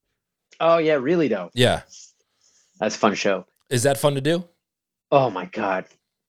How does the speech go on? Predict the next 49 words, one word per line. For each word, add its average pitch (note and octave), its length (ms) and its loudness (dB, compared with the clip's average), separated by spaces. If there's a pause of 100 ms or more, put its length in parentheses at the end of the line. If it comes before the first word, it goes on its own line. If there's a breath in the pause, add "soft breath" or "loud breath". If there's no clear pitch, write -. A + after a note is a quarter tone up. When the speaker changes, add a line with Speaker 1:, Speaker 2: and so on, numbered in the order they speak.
(420)
Speaker 1:
It's A2+ 180 -4
the A2+ 80 0
most A2 260 2
fun G2 180 -2
ever. G2 340 -10 (420)
Speaker 2:
Are C3 40 -2
you D3 80 0
still E3+ 180 2
doing E3+ 240 0
that? A#3+ 180 -2
Is A#2+ 80 0
that C3 140 0
still D3 160 0
a A#2 40 0
show C3+ 160 2
that's - 320 -4 (140)
gonna C3 140 2
be - 60 0
coming C3 180 -4
Speaker 1:
No, G#3 200 2
Speaker 2:
up? F3+ 60 0
Speaker 1:
because D3+ 400 -4 (140)
Thrillist E3 720 0
was B2 260 -2
the A2 80 0
producer B2+ 480 2
for G2 220 -2
that, F2+ 280 -4 (540)
and A2 320 0 (120)
I A2 80 -8
think A3 400 -2
they D3+ 100 4
fired C3 440 0
their A#2+ 120 0
whole A#2+ 220 2
video G#2+ 340 2
team, F#2 500 -10 (380)
and A#2 80 0
then A#2 140 0
the A2 60 2
new C#3 180 4
video G#2+ 340 0
team, F#2+ 540 -8 (800)
I A2 80 0
think, A#2 220 -2
just A#2 180 -4
wanted G#2 240 4
to G#2 100 -6
make G2 180 -2